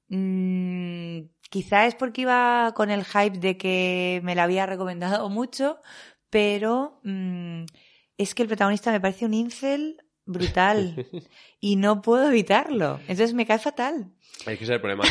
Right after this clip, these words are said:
Speaker 2: A mí, a mí lo que, lo que me cansaba un poco es que siempre hablara él. Que también, la, o sea, por otra parte es
Speaker 1: Es su historia,
Speaker 2: es
Speaker 1: sí,
Speaker 2: su
Speaker 1: yo lo, eso lo
Speaker 2: historia.
Speaker 1: re-, eso lo respeto.
Speaker 2: Sí,
Speaker 1: Pero
Speaker 2: y,
Speaker 1: me
Speaker 2: y es la
Speaker 1: parece
Speaker 2: gracia
Speaker 1: un
Speaker 2: también de, de,
Speaker 1: enfurruñao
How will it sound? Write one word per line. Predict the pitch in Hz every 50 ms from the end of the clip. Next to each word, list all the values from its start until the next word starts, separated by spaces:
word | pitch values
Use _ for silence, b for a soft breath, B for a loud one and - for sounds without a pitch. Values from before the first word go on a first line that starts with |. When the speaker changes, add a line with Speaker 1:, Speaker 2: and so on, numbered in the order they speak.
| - 95 95
Speaker 2:
A | - 104
mí, | 113
a | - - 120
mí | 117
lo | - 147 147
que, | 156 151 147
lo | 123 120
que | 117 113
me | 110
cansaba | 104 107 98 95 - 127 127 135
un | 139 139 123
poco | 139 143 131 143 151 151
es | 147 -
que | - 120
siempre | - - 120 117 110 117
hablara | 113 113 113 110 107 90 82
él. | 87 85 76 - B B B B B
Que | - 113
también, | 98 95 98 113 123
la, | 143 139
o | 113
sea, | - 120 104
por | 87 101
otra | 104 117 117 110
parte | 131 127 - - 127 123 135
es | 156 - - - - B B B B B B B B B B B
Speaker 1:
Es | 143 -
su | -
historia, | 156 - - 151 160 196 180 139
Speaker 2:
es | - -
Speaker 1:
sí, | - -
Speaker 2:
su | 98
Speaker 1:
yo | 139
lo, | 151
eso | 165 127 120
lo | 120
Speaker 2:
historia. | 127 135 135 139 143 151
Speaker 1:
re-, | 156 -
eso | - 226 262 302
lo | 285 240 208
respeto. | 196 - - 180 165 - 156 135
Speaker 2:
Sí, | 123 - - 117 117 117 104 92 - -
Speaker 1:
Pero | 214 208
Speaker 2:
y, | 214
Speaker 1:
me | 208
Speaker 2:
y | 208
es | -
la | - 185 - -
Speaker 1:
parece | - 370
Speaker 2:
gracia | 381 - 240 - - 104 90
Speaker 1:
un | 80
Speaker 2:
también | - 233 247 - - 302 311
de, | -
de, | - -
Speaker 1:
enfurruñao | 311 269 254 233 202 190 180 175 180 208 254 277 254 196 170 151 147 147